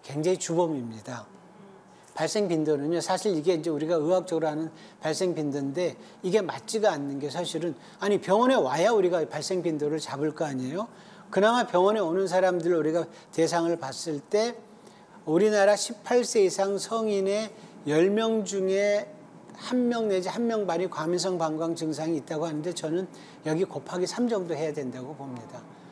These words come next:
그럼 열 명 중에 세 명, 특히 여성들이 좀 많고, 나이가 들-, 육십오 세 이상이 되고, 제가 보면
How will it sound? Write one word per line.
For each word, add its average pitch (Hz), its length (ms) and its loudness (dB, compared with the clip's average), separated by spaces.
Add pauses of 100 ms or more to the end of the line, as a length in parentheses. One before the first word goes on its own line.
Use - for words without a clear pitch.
(200)
그럼 185 180 2
열 175 140 6
명 214 180 2
중에 190 180 2
세 190 160 -2
명, 156 160 -2
특히 196 220 0
여성들이 180 480 4
좀 185 160 -2
많고, 170 600 -2 (280)
나이가 180 400 4
들-, 151 160 -4
육십오 196 420 2
세 196 140 2
이상이 175 340 0
되고, 156 320 0
제가 185 280 2
보면 185 340 -2